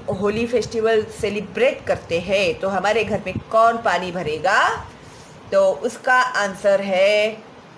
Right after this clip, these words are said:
अम, ये है कवीच्या मताप्रमाणे होळी साजरी केल्यास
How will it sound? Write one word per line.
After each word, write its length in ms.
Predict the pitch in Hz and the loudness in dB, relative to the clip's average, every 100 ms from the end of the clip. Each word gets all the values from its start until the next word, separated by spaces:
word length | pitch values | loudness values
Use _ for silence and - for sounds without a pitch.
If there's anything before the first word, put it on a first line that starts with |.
| - - 190 | -20 -8 0
अम, 1160 | 190 190 190 190 190 190 190 196 196 196 190 185 - - - - - - - - - - - - - - - | 2 4 4 2 0 -2 -6 -12 -12 -12 -12 -14 -18 -20 -20 -20 -20 -20 -20 -20 -20 -20 -20 -20 -20 -20 -14
ये 480 | 202 220 220 208 190 | -8 0 2 2 0
है 240 | 190 147 - - - - | -2 -2 -4 -10 -8 2
कवीच्या 840 | 240 247 262 247 - 311 294 320 | 2 4 0 -2 -6 0 2 2
मताप्रमाणे 920 | 269 208 196 185 185 180 170 165 185 202 185 | 0 -2 0 -2 -2 -4 -2 -2 -2 -2 -2
होळी 560 | 196 202 208 226 233 240 | 0 0 2 0 -2 -2
साजरी 600 | 226 175 175 202 180 190 - | -2 -2 -2 -6 -10 -12 -10
केल्यास 640 | 175 165 180 226 202 - | -6 -4 0 2 2 -2